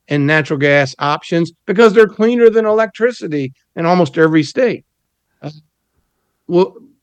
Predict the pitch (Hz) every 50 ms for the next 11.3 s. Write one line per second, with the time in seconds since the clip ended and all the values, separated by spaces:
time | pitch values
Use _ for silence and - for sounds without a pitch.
0 | _ - 147 170 190 196 190 190 _ 175 185 196 208 202 214 220 220 214 202 220
1 | 262 277 277 185 151 147 - - 131 131 - 147 143 139 135 135 - 135 135 131
2 | 131 127 - - 131 123 120 113 _ 147 143 131 _ - - 120 - - 135 135
3 | 135 135 _ _ _ _ _ _ - 170 175 170 165 170 180 156 139 165 165 165
4 | 156 147 143 135 123 143 156 147 147 147 139 131 - 147 131 135 160 170 165 156
5 | 160 151 143 139 143 123 - 147 147 143 135 127 131 131 123 135 - - 147 143
6 | 139 135 127 - _ 139 135 131 131 131 127 127 123 120 _ _ _ _ _ _
7 | _ _ - - 139 131 127 127 131 135 - - 190 180 180 180 180 170 160 151
8 | 143 131 131 - 120 117 110 - - - 190 190 190 185 185 170 156 147 139 131
9 | 127 123 117 - 151 143 - 151 175 190 196 196 185 175 165 151 131 131 131 123
10 | 123 120 123 127 123 131 175 175 170 165 160 151 143 139 135 127 151 160 165 147
11 | _ - 143 135 -